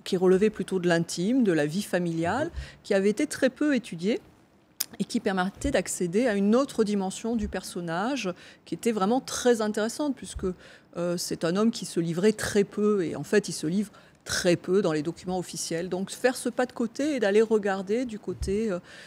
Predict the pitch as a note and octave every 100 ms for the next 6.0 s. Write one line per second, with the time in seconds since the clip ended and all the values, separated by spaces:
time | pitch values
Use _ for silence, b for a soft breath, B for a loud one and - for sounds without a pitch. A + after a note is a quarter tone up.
0 | B _ - F#3 - G3 F3+ G3+ F#3+ -
1 | F#3 F3 F3+ A3+ G#3+ F3 F3 E3+ E3 -
2 | E3 - E3+ C#4+ - - B B B -
3 | E3+ - F3+ F#3+ G3+ - B3+ A3 G3 F#3+
4 | F3+ - G#3 B3 F#3 F3 - F#3+ G3 E3+
5 | G3+ - - E3+ - F#3 - E3+ D3+